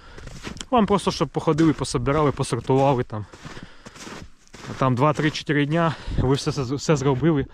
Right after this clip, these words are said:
багато не викинули і все. Якщо біля полуниці роботи багато, там і прополки, і все, може бути по-різному. Но, що я ще взагалі хочу сказати, е, в цьому відео? Я хочу сказати наступне,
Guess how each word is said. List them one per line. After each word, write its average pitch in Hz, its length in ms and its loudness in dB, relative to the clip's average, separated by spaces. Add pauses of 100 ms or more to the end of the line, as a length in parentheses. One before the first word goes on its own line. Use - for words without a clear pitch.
(420)
багато 131 340 0
не 127 140 2
викинули 127 480 0
і - 20 0
все. 113 280 -4
Якщо 165 340 0
біля 180 160 2
полуниці 185 460 2
роботи 175 340 2
багато, 139 400 2
там 127 220 -4
і - 20 -4
прополки, 139 500 0
і 127 40 -2
все, - 200 0
може 156 280 2
бути 131 200 -4
по-різному. 110 420 -2 (1000)
Но, 180 340 4 (1040)
що 214 140 2
я 196 140 4
ще 180 140 -2
взагалі 156 300 0
хочу 139 260 -4
сказати, 143 400 0 (280)
е, 123 40 -8
в 110 240 -6
цьому 143 320 0
відео? 110 260 -4 (1500)
Я 160 160 6
хочу 185 240 2
сказати 165 320 2
наступне, 117 460 0